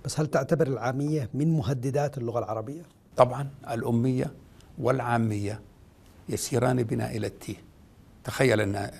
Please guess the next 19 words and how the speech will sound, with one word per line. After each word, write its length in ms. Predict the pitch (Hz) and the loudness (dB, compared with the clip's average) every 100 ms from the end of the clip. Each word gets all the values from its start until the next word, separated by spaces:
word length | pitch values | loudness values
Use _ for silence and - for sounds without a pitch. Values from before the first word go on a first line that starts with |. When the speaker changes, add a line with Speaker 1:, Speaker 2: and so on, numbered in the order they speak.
| - - - - | -16 -16 -20 -4
Speaker 2:
حين 200 | - 117 | 0 2
يكون 360 | 98 - 101 95 | 0 -6 -8 -8
هناك 280 | 113 - - | -8 -8 -10
ناس 300 | 107 - - | -12 -10 -4
لا 60 | 117 | -4
تقرأ 400 | - - - 120 | -4 -6 -6 -4
ولا 180 | 107 | -4
تكتب 440 | 104 - - 113 107 | -6 -10 -12 -8 -4
ولا 140 | 101 | -4
تعرف 360 | 104 113 110 - | -2 -4 -6 -6
العربية 440 | - 104 107 104 | -2 -2 -2 -4
ولا 160 | 104 101 | -4 -4
التراث 380 | - 113 107 104 120 | -6 -4 -4 -4 -6
ولا 120 | 113 | -6
الحضارة، 480 | - - 92 - - - - - - - - - - - | -8 -8 -6 -6 -12 -20 -20 -20 -20 -20 -20 -20 -20 -8
هذه 320 | - 123 98 | 0 2 2
واحدة. 440 | 101 87 - - - - - - | 0 0 -2 -10 -14 -20 -20 -2
وأيضًا 380 | 135 - 160 151 | 4 8 10 10
هم 500 | 151 123 151 170 175 | 6 6 6 6 2